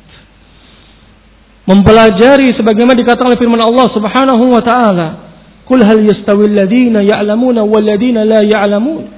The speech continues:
Apakah sama orang yang mengetahui, orang yang berilmu dan orang yang tidak berilmu? Jelas berbeda, sangat berbeda. Salatnya seseorang yang berilmu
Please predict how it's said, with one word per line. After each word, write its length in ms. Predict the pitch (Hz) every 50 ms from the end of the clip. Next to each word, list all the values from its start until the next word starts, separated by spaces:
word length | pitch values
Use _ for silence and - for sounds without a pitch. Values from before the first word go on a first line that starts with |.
| - - - - - - - _ _ _ _ _ _ _ _ _ _ _ _ _ _
Apakah 560 | - 254 247 - 247 247 247 247 226 208 -
sama 320 | 254 254 269 262 254 254 254
orang 240 | 247 254 254 240
yang 120 | 247 247 247 247
mengetahui, 720 | 247 240 247 240 254 247 202 240 294 302 285 254 220 -
orang 240 | - 240 254 262 254
yang 60 | 247
berilmu 420 | 247 262 285 311 330 349 330 277 240 226 - - - - - - - - - - - _ _ _ _ _ _ -
dan 240 | 190 208 220 226
orang 240 | 240 247 240 240 233
yang 120 | 226 220 226
tidak 160 | 233 208 214 202
berilmu? 560 | 180 202 208 - 285 294 285 233 208 208 - - - - - - - - - - _ _ - -
Jelas 360 | 247 233 220 208 185 165 - - - - - - - - - - - - -
berbeda, 920 | 175 185 185 170 151 139 185 208 233 185 156 175 165 170 175 - - - -
sangat 280 | 233 208 196 175 - -
berbeda. 400 | 180 175 156 - 85 85 87 92 - - - - - - _ _ _ _ _ _ _ _ _ _ _ _ _ _ _ _ _ _ - - - -
Salatnya 680 | - 190 196 208 214 220 214 214 220 208 202 202 196 -
seseorang 480 | 202 - 220 196 196 196 196 190 196 196
yang 160 | 190 190 175
berilmu 840 | 180 185 - - 247 226 233 233 220 208 208 190 180 190 - -